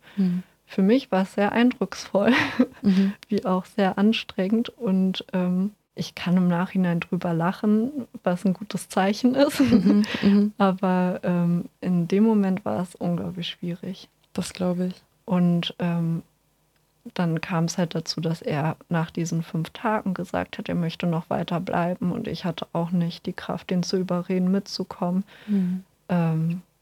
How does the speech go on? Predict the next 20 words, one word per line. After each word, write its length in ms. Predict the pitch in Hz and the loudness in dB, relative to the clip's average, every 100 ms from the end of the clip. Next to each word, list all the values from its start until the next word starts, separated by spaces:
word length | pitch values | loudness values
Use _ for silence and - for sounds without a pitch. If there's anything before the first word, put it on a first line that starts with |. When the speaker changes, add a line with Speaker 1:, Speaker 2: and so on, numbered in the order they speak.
| _ _ | _ _
Speaker 2:
weil 240 | - 180 - | -4 -2 -2
ich 300 | 170 170 - _ - | -6 -8 -14 _ -16
keine 480 | - 196 180 185 - | -6 -2 0 0 -2
einzige 480 | 190 - 196 208 | -2 -4 -6 -6
Sekunde 540 | 202 196 - 214 208 196 | -4 -6 -2 0 0 0
mehr 640 | 190 233 269 190 180 180 | -4 -4 -2 -2 -2 -2
in 280 | 226 185 185 | -2 -2 -2
diesem 320 | 190 185 190 180 | -2 -2 -2 -2
Zustand 520 | - 196 - 180 - | -4 -4 -2 -2 -2
mit 140 | 180 | -2
ihm 120 | 185 | -2
verbringen 500 | - 175 - 185 180 | -2 -4 -2 -2 -2
wollte, 240 | 180 170 180 | -2 -6 -6
obwohl 220 | - 185 | -6 -6
ich 120 | 185 | -4
ihn 100 | 185 | -4
sehr 180 | 196 190 | -2 -2
doll 160 | 190 185 | 0 0
lieb 280 | 196 202 247 | -2 -2 -4
hab. 200 | 240 | -4